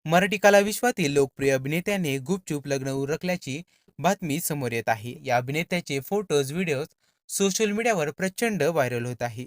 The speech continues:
प्रेमाची गोष्ट या मालिकेत त्याने साकारलेली मिहिरीची भूमिका प्रेक्षकांच्या चांगलीच पसंतीत पडली होती. तर याने नुकतंच नऊ वर्षापासून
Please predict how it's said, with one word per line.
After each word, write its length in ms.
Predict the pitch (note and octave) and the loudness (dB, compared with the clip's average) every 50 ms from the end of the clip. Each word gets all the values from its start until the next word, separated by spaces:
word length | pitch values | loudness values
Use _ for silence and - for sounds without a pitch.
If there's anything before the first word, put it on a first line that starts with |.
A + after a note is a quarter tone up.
| - _ _ | -14 _ _
प्रेमाची 380 | - A#2+ A#2+ A#2 A#2 A2+ - B2+ | -8 -6 -6 -4 -6 -6 -6 -4
गोष्ट 280 | B2 D3 D#3+ - - B2+ A#2+ D3+ F3+ - _ _ _ _ _ _ - | -4 -4 -4 -4 -4 -4 -4 -4 -6 -10 _ _ _ _ _ _ -2
या 100 | D3+ D3+ | 0 0
मालिकेत 440 | D#3+ E3 E3 F3+ G#3 G#3+ - E3 D3 - | 2 2 2 2 2 0 0 0 0 0
त्याने 220 | D3+ C#3 C#3 C#3 C3+ | -2 -2 0 0 -2
साकारलेली 600 | - D#3 D3 - - F#3+ F#3+ G3+ G3+ D#3+ C3+ C3 | 0 -2 0 2 0 0 2 0 -2 -2 -2 -4
मिहिरीची 480 | B2 B2+ C3 C3 C3 B2+ B2+ A#2+ - B2+ | -4 -4 -4 -4 -4 -6 -6 -8 -10 -8
भूमिका 480 | B2+ D3 D3+ F3 G3 F3+ C3+ B2 C#3+ F3 - _ _ _ _ _ _ | -6 -4 -4 -4 -2 -2 -2 -2 -2 -4 -8 _ _ _ _ _ _
प्रेक्षकांच्या 680 | E3 E3 F3+ - - - - G#3 G#3+ G3+ - D#3+ C3 C#3 | -2 -2 -2 0 -2 -2 -2 -2 -4 -2 0 0 0 0
चांगलीच 420 | - - D#3 D3+ D#3 D#3 D#3+ - - | -2 -2 -2 -2 -2 -4 -4 -4 -4
पसंतीत 380 | - F3 - A3 F#3+ D#3 D3+ E3+ - _ | -4 -2 -2 -2 -2 -4 -6 -8 -6 _
पडली 260 | D#3+ C#3+ B2+ A#2+ A#2 | -4 -2 -2 -4 -6
होती. 300 | A#2 A#2 A2+ - B2 - - | -8 -8 -10 -12 -14 -10 -6
तर 80 | C#3+ C3+ | 0 2
याने 240 | C#3 C3+ C3 C3+ C3 | 2 2 2 0 -2
नुकतंच 440 | D3+ F#3 F#3 - - D3 C3 - - | -2 -4 -4 -2 -2 -2 -2 -2 -4
नऊ 160 | D3 C#3+ C#3 | -4 0 0
वर्षापासून 680 | C#3 C3+ C3 - D#3 D3 - F#3+ F#3+ - - C#3+ D3+ | 0 0 0 -2 -4 0 2 2 2 2 -2 -6 -6